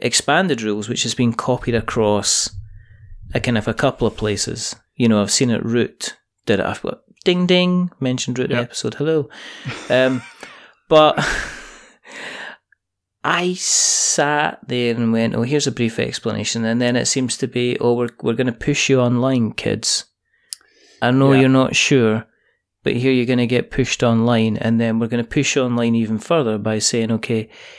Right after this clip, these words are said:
Speaker 1: you're gonna have to register your deck.'" And, um, I, uh, yeah, so that, that kinda grated with me, because if I'm gonna be playing an analog game, I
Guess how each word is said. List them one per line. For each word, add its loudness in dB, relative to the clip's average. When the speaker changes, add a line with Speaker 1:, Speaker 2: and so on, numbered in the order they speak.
Speaker 1:
you're -8
gonna 2
have -2
to -2
register -4
your -4
deck.'" -4
And, 0
um, 0
I, 0
uh, -2
yeah, 0
so 0
that, 2
that 2
kinda 0
grated 0
with -2
me, 0
because 0
if 2
I'm -2
gonna 2
be -2
playing 0
an 2
analog 2
game, 2
I -4